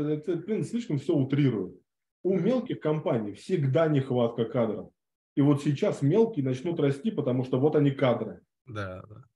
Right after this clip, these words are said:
Speaker 1: Вот и всё. Как бы, ну, вот это будет не Google сейчас, там, бо-, поработал там в Гугле, но будет сейчас какая-то другая компания.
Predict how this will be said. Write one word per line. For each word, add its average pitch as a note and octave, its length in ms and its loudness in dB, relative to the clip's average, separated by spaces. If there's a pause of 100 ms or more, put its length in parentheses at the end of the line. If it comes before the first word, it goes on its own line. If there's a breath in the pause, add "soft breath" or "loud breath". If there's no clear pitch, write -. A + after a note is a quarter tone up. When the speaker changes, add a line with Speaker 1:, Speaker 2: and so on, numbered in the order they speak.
(100)
Speaker 1:
Вот B2 220 -2
и D#3 60 0
всё. A2+ 400 2
Как B2+ 160 -2
бы, C#3 140 6
ну, G#3+ 260 6
вот F#3 160 -4
это G#3 160 -2
будет F3+ 360 -2
не D#3 120 0
Google D3+ 360 2
сейчас, B2 500 -2
там, G#2+ 240 -6
бо-, D3 220 4
поработал D3+ 500 2
там B2 180 -2
в A#2+ 40 -6
Гугле, C3+ 340 0
но C3 120 -2
будет C#3+ 280 0
сейчас C3+ 140 -4
какая-то C3 200 -6
другая B2+ 300 -2
компания. A2 520 -10